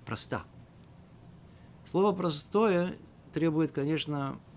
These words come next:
э, э, э, объяснения. Простота имеется в виду, простоты в том смысле, который мы говорим, не существует в нашем мире вообще.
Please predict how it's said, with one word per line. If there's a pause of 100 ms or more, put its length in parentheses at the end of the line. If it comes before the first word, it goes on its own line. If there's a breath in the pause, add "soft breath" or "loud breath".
(280)
э,
э,
э, (800)
объяснения. (120)
Простота
имеется
в
виду, (240 loud breath)
простоты
в
том
смысле,
который
мы
говорим,
не
существует
в
нашем
мире (280)
вообще.